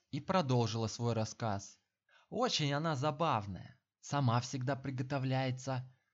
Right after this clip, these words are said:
и ванну даже принимает сама. Со странностями она, но не злобливая, и хорошо». Рядом с Лизи сидела служанка Настасья и возила ложкой в тарелке.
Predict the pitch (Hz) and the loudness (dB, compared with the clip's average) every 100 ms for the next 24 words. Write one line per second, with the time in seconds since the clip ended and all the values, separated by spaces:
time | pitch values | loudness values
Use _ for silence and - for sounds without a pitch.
0 | - 143 113 104 127 180 175 165 151 120 | -4 0 0 2 4 4 4 4 2 0
1 | - 139 156 160 156 123 - - 135 123 | -2 0 2 2 2 -2 -4 -4 -2 -2
2 | 90 - _ _ _ _ _ _ - 110 | -6 -12 _ _ _ _ _ _ -10 -8
3 | 107 - 92 107 120 123 127 123 113 113 | -8 -8 -6 0 2 2 2 -4 -2 0
4 | 113 98 - _ _ _ _ _ _ 135 | -2 -4 -8 _ _ _ _ _ _ 0
5 | 131 131 196 196 226 180 131 117 107 110 | 4 4 4 2 0 0 0 0 0 -2
6 | 107 110 _ _ - 123 123 107 - - | -4 -10 _ _ -6 -6 -4 -8 -8 -8
7 | 98 82 - _ _ _ _ _ _ _ | -10 -12 -16 _ _ _ _ _ _ _
8 | _ _ _ _ - 113 120 107 101 - | _ _ _ _ -8 2 4 4 0 -2
9 | 139 165 117 117 104 117 110 120 110 120 | -4 -2 -2 -2 -2 -2 -2 -4 -2 -2
10 | 110 110 107 - 170 180 175 117 98 - | -2 -2 -4 -4 -4 -4 -4 -6 -8 -6
11 | 123 113 110 123 147 113 123 123 139 131 | -4 -2 -2 -2 -2 -2 -2 -2 -4 -6
12 | 147 160 143 110 - 92 92 | -4 -2 0 -2 -4 -10 -10